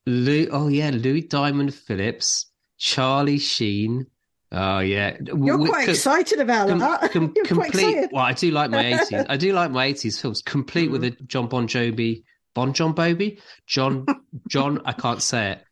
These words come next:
Speaker 1: John, John Bon Jovi, like, soundtrack. Isn't there? There wasn't there, wasn't there some song that, that he did that went along with this? Blaze
Speaker 2: I
Speaker 1: of
Speaker 2: can't
Speaker 1: Glory.
Speaker 2: remember.
Speaker 1: It was Blaze of
Speaker 2: I
Speaker 1: Glory.
Speaker 2: can't remember.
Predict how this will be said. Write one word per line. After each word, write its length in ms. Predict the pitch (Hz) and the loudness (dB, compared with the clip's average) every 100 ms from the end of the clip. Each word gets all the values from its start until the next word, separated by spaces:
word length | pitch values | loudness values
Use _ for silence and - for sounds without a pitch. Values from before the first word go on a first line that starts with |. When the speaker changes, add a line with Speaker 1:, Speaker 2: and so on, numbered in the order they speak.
| _ _ | _ _
Speaker 1:
John, 480 | 147 139 147 143 - _ _ - 147 135 | -2 0 0 -4 -10 _ _ -4 -2 0
John 380 | 147 143 160 | 0 2 0
Bon 300 | 143 147 143 | 0 2 2
Jovi, 640 | 131 139 139 131 135 127 - - | 2 2 2 2 0 0 -4 -12
like, 120 | 117 117 | -10 -4
soundtrack. 880 | - 143 165 151 - 85 80 - - _ _ _ | -2 0 0 -2 -2 -4 -4 -6 -14 _ _ _
Isn't 200 | 117 147 | -4 0
there? 260 | 277 359 285 | 2 4 2
There 140 | 247 | 2
wasn't 260 | 320 302 294 | 0 0 2
there, 120 | 285 269 | 0 0
wasn't 220 | 285 302 | 0 0
there 140 | 302 277 | 0 0
some 300 | 339 294 466 | 0 0 0
song 500 | - 262 262 311 311 | 0 0 0 2 0
that, 260 | 262 214 - | -2 -6 -4
that 200 | 226 220 | -2 0
he 100 | 233 | 0
did 300 | 247 262 277 | 0 -2 -2
that 100 | 233 233 | 0 0
went 140 | 226 | 0
along 240 | 226 233 | 0 0
with 100 | 226 | 0
this? 440 | 262 320 254 - - _ _ _ - | 0 0 -2 -6 -8 _ _ _ 0
Blaze 260 | 185 247 247 | 2 2 2
Speaker 2:
I 60 | |
Speaker 1:
of 20 | 226 | 2
Speaker 2:
can't 60 | 202 | 2
Speaker 1:
Glory. 400 | 254 226 311 240 | 4 4 4 2
Speaker 2:
remember. 200 | 220 190 | 2 0
Speaker 1:
It 20 | |
was 160 | 220 - | -2 -2
Blaze 360 | 202 214 208 | 0 0 0
of 100 | 196 | 0
Speaker 2:
I 40 | 233 | 0
Speaker 1:
Glory. 160 | 214 | 2
Speaker 2:
can't 180 | 277 269 | 2 4
remember. 600 | 262 247 247 233 240 - | 2 4 4 4 2 0